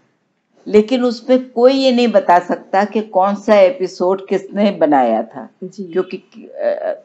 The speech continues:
Speaker 1: दोनों साथ डिस्कस करते थे, दोनों के ख्यालात मिलते थे और मेरी वेवलेंथ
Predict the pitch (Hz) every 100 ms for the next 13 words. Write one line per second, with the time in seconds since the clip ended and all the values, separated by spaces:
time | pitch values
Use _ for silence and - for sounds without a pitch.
0 | _ 147 190 220 214 - 190 - - 220
1 | 214 - 226 - 214 202 - 208 - 202
2 | 202 160 170 175 170 170 165 156 151 151
3 | 151 180 - 190 180 - 208 196 214 226
4 | - _ - 175 170 180 220 247 262 214
5 | 196 170 160 165 160 156